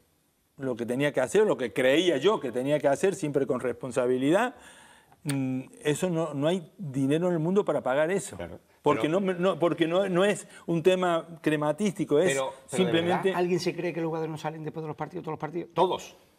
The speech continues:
Speaker 2: O sea, no este, eh, en Vallecas, sino todos. ¿De verdad que alguien no se cree que salgan todos? Salen todos los partidos.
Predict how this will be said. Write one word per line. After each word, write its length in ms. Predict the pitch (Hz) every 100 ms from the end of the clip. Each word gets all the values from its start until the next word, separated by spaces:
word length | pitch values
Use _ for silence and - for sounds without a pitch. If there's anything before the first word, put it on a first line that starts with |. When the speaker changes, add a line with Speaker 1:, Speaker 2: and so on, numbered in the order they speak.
| _ _ _
Speaker 2:
O 20 | -
sea, 140 | 113
no 220 | 110 143
este, 260 | 156 175 170
eh, 80 | 156 165 160 156 156
en 80 |
Vallecas, 360 | 156 156 104 -
sino 220 | 143 143
todos. 440 | 127 220 160 - -
¿De 80 | 107
verdad 200 | 104 135
que 60 | 180
alguien 120 | 190
no 60 |
se 120 | 180 165
cree 140 | 160
que 60 | 160
salgan 260 | 165 175
todos? 320 | 202 185 156
Salen 220 | - 80 85
todos 120 | 120
los 60 |
partidos. 280 | 101 95 120